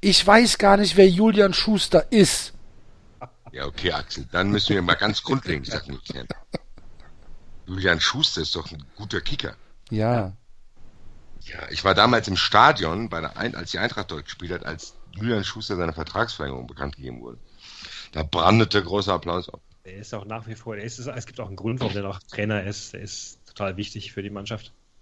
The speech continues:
Speaker 3: Ich glaub, der ist auch ein guter, guter Motivator. So, aber Axel will all davon nicht hören, deswegen gehen wir weiter zu Dortmund Schalke.
Speaker 1: Oh, endlich ein, endlich ein, ein Spiel nach meinem Gusto.
Speaker 3: Hm.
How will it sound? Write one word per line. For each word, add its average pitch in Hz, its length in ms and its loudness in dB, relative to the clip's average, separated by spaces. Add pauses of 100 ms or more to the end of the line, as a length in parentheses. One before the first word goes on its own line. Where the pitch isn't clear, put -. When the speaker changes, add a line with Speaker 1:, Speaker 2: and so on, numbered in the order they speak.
(500)
Speaker 3:
Ich - 80 -20
glaub, 98 140 -14
der 98 120 -14
ist - 100 -16
auch 98 80 -10
ein 92 100 -14
guter, 104 560 -8 (260)
guter 104 200 -10
Motivator. 95 680 -8 (380)
So, 131 240 8
aber 123 240 6
Axel 151 260 2
will 147 140 4
all 147 200 6
davon 143 220 -2
nicht 120 160 -2
hören, 185 480 4
deswegen 143 360 -2
gehen 135 120 -2
wir 135 80 2
weiter 135 240 4
zu 127 100 -6
Dortmund 127 440 0
Schalke. 127 440 0 (320)
Speaker 1:
Oh, - 440 -2 (1400)
endlich 120 360 -4
ein, 117 220 -6
endlich 135 460 -2
ein, 117 880 -6
ein 120 40 -12
Spiel 160 540 4
nach 135 220 0
meinem 127 380 0
Gusto. 113 580 0 (580)
Speaker 3:
Hm. 104 160 -10